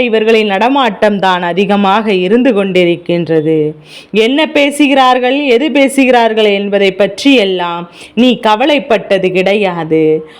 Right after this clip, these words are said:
ஆனால் கருப்பன் அவர்கள் பேசிய வார்த்தைகளை எல்லாம் கேட்கும்போது எத்தனை வேதனையுற்றேன் தெரியுமா? உன்னை பற்றி அவர்கள் பெருமையாக உன்னுடைய உடன் பிறந்த உறவுகளோ அல்லது உன் இரத்த உறவினிடத்திலே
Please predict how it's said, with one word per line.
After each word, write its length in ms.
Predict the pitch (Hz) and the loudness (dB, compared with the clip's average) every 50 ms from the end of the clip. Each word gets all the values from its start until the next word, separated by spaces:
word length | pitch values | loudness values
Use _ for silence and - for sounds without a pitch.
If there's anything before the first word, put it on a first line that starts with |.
| - _ - 185 214 | -20 _ -4 0 0
ஆனால் 420 | 233 254 269 277 269 262 240 220 | 2 2 2 2 2 0 0 0
கருப்பன் 600 | 214 220 220 269 302 349 349 349 330 302 294 269 | 0 0 2 2 2 0 0 0 0 2 2 2
அவர்கள் 360 | 247 240 233 233 233 233 233 233 | 2 2 2 2 2 0 0 2
பேசிய 420 | 233 233 247 311 320 - 311 302 269 240 | 2 2 2 2 0 0 2 2 2 4
வார்த்தைகளை 580 | 233 240 269 277 - 311 285 262 254 247 240 233 | 2 0 0 0 0 0 2 2 4 4 4 4
எல்லாம் 400 | 226 226 220 214 208 202 202 196 | 4 2 2 2 0 0 -4 -4
கேட்கும்போது 880 | - 208 202 208 208 - - 214 208 190 175 180 180 180 175 175 175 170 170 170 170 - - - - - - | -2 0 0 0 0 -2 -4 -2 -2 0 2 2 2 4 4 2 2 2 2 0 -2 -8 -20 -20 -14 -2 0
எத்தனை 420 | 208 214 214 214 - 294 294 285 247 | 0 0 0 0 -2 0 2 2 2
வேதனையுற்றேன் 880 | 220 214 208 220 262 247 269 240 226 208 196 160 208 - 214 202 190 202 175 | 2 2 2 2 2 2 0 -2 -2 -2 -4 -6 -4 -2 -2 0 0 0 0
தெரியுமா? 580 | 175 180 175 185 175 180 175 175 170 165 160 160 160 165 160 _ - - - - _ - | 2 2 2 2 2 2 0 0 0 -2 -2 -4 -6 -8 -10 _ -20 -20 -20 -20 _ 0
உன்னை 300 | 220 262 285 320 349 339 330 | 2 4 4 6 4 4 2
பற்றி 360 | - - 320 247 - - 320 330 | 0 0 -2 -2 0 2 2 2
அவர்கள் 380 | 311 277 269 262 247 262 254 247 247 | 4 4 2 2 2 2 0 0 2
பெருமையாக 760 | 254 247 240 269 285 285 294 285 269 262 247 247 233 233 220 | 2 2 2 2 0 -2 -2 -2 0 0 0 -2 -2 -4 -6
உன்னுடைய 460 | 214 208 220 220 208 208 208 208 208 190 190 | -6 -6 -8 -8 -6 -6 -4 -4 -4 -4 -4
உடன் 340 | 190 190 196 240 262 285 262 | -6 -2 0 0 2 2 0
பிறந்த 380 | 277 240 220 208 202 202 190 196 185 | 0 0 0 2 0 0 0 0 0
உறவுகளோ 640 | 180 185 190 220 226 233 226 190 190 180 180 180 175 175 175 - - - _ _ _ _ - | 2 2 2 2 2 2 2 0 2 0 0 0 -2 -2 -6 -10 -18 -20 _ _ _ _ -2
அல்லது 380 | 180 208 262 311 302 262 247 262 254 | 0 2 2 2 2 2 2 0 0
உன் 180 | 240 233 220 214 | 0 -2 -4 -2
இரத்த 400 | 180 196 220 233 233 233 - 415 359 | 0 2 0 0 2 2 2 2 4
உறவினிடத்திலே 840 | 277 269 247 240 226 220 208 202 196 196 185 - - 190 185 175 | 4 2 2 2 0 0 0 -2 -2 -4 -4 -2 -2 0 2 4